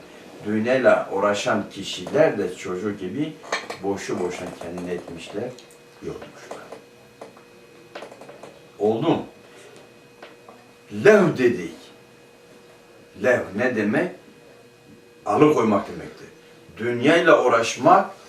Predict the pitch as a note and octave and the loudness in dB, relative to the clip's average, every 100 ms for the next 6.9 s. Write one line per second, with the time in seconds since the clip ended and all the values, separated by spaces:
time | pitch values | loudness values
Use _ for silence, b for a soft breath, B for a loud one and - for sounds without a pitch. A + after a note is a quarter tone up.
0 | B B - C#3 D3+ - C3 G#2+ F#2+ F2+ | B B -4 2 4 4 2 2 0 -2
1 | F2+ A2 D3 B2+ A2+ D3+ E3+ - - - | -2 4 4 4 4 2 0 -6 -20 -20
2 | - - G2 F#2+ F#2 - G2+ - - - | -20 -18 -12 -10 -10 -6 -6 -4 -4 -6
3 | - - - - C#3 - - - - - | -6 -10 -8 -8 -8 -12 -20 -20 -20 -14
4 | - F2+ - - - - - - - - | -10 -8 -10 -12 -14 -16 -18 -20 -20 -20
5 | - - - - B - D#3 G#3 D3+ E3 | -20 -20 -20 -20 B 0 6 6 6 4
6 | E3 D3+ C#3 D#3+ D#3 C#3 C3 D#3+ | 4 4 4 4 6 6 6 2